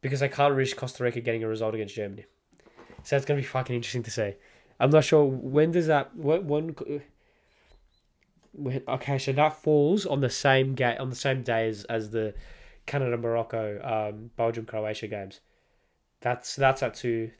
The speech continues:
Japan, Spain, Costa Rica, Germany's at six. So that's gonna be interesting.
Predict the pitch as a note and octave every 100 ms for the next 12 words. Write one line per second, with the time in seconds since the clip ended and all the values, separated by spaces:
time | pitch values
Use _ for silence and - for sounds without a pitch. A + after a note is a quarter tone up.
0 | - A#2+ A#2+ A#2 A2+ - - A#2 A2+ G#2+
1 | - A2+ - A#2 A2+ G#2+ G#2+ C#3+ - -
2 | A2 - A#2+ - - - - - - -
3 | C#3 C#3 C3+ A#2+ - A2